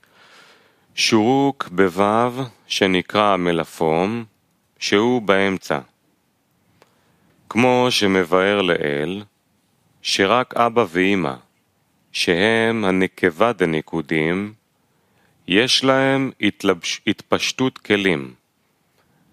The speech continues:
ויכולים להתלבש בתוכם. ועל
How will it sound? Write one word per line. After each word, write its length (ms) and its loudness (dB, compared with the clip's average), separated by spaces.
ויכולים 840 0
להתלבש 720 0
בתוכם. 640 -4
ועל 280 -2